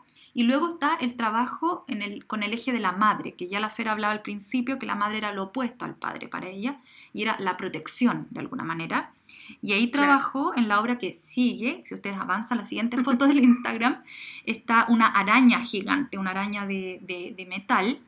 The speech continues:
Speaker 1: es llamada Maman,
Speaker 2: Maman.
Speaker 1: que dicen que un juego de palabra francesa como para mamá.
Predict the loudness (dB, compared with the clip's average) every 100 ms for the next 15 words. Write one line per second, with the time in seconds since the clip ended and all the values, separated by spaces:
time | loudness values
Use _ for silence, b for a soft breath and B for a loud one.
0 | _ B B B B 2 2 2 -2 -4
1 | -6 -2 0 4 6 6 4 2 -2 2
2 | 8 8 6 0 -4 -10 -10 -8 -8 -8
3 | -12 -16 B -2 0 4 4 4 2 2
4 | 2 2 2 2 2 2 2 2 0 -4
5 | -2 0 2 0 0 0 2 0 0